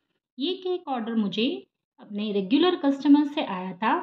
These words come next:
फ्रेंड्स, वो हमेशा मुझसे चॉकलेट केक ही बनवाती है। तो चलिए बनाना शुरू करते हैं। तो यहाँ पे मैंने चॉकलेट स्पंज के साथ साथ दो कपकेक्स भी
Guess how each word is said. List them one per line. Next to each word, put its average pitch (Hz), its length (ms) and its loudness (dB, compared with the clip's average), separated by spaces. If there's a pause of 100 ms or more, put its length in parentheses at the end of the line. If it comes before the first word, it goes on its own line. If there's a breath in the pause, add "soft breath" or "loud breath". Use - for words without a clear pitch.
(120)
फ्रेंड्स, 220 460 -2
वो 226 260 2
हमेशा 285 540 4
मुझसे 302 440 4 (180)
चॉकलेट 208 360 -8
केक 220 340 -10
ही 302 140 0
बनवाती 277 560 8
है। 311 200 2 (720)
तो 233 80 -4
चलिए 240 380 2
बनाना 208 480 4
शुरू 233 220 2
करते 277 340 4
हैं। 294 240 6
तो 262 160 6
यहाँ 233 260 8
पे 370 120 0
मैंने 320 280 6
चॉकलेट 254 420 6
स्पंज 202 440 -8
के 208 160 -2
साथ 185 320 -6
साथ 233 300 6
दो 220 200 8
कपकेक्स 240 580 -4
भी 269 200 4